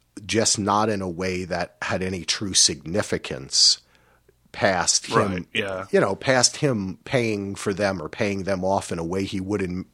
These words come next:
Speaker 1: any other situation, you know?
Speaker 2: Yeah, 'cause
Speaker 1: So
Speaker 2: it,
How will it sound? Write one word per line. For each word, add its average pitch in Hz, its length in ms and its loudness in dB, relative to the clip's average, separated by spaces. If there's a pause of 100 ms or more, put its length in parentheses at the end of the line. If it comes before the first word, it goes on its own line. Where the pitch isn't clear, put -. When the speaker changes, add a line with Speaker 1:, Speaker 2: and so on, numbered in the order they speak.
Speaker 1:
any 107 240 -2
other 95 180 0
situation, 73 760 -2 (1080)
you 87 160 -6
know? 76 160 -4 (340)
Speaker 2:
Yeah, 170 220 12
'cause 175 180 4
Speaker 1:
So 180 80 4
Speaker 2:
it, - 120 -10